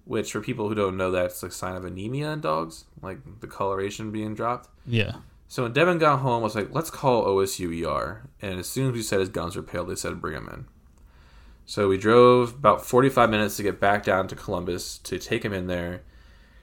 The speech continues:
Speaker 1: Got him in, and Devin had just got home from work, so we drove to somewhere to get her a bite to eat. And then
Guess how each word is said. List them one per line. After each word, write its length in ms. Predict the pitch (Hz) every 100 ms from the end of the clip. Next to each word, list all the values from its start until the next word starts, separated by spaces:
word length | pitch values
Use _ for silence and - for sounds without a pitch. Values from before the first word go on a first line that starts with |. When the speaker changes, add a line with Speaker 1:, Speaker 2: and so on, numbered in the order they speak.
| - -
Speaker 1:
Got 240 | 131 151
him 120 | 139
in, 460 | 120 113 110 110 113 - - - -
and 720 | 98 95 92 90 87 85 71
Devin 220 | 92 123
had 100 | 113
just 180 | 104 95
got 160 | 95 82
home 220 | 98 92
from 160 | 85 90
work, 320 | 95 92 92
so 160 | - 90
we 120 | 92
drove 640 | 92 101 110 110 107 -
to 680 | - 95 90 87 87 87 85
somewhere 280 | - 98 95
to 60 | 92
get 160 | 95
her 160 | 98 90
a 40 |
bite 240 | 92 87 -
to 100 | - -
eat. 360 | 165 170 - - - - - - - - - - - - - - -
And 200 | 107 107
then 480 | 101 98 98 95 92